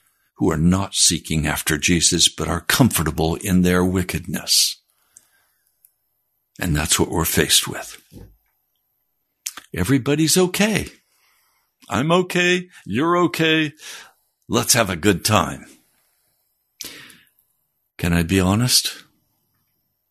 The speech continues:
Good times are screeching to a halt in America.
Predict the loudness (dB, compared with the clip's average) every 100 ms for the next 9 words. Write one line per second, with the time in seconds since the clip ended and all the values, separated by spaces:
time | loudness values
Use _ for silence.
0 | _ _ -18 -16 -16 -8 -2 -2 0 0
1 | 2 0 0 4 4 4 0 2 2 2
2 | 0 0 2 2 2 -8 -2 0 2 0
3 | -2 -6 -12 -12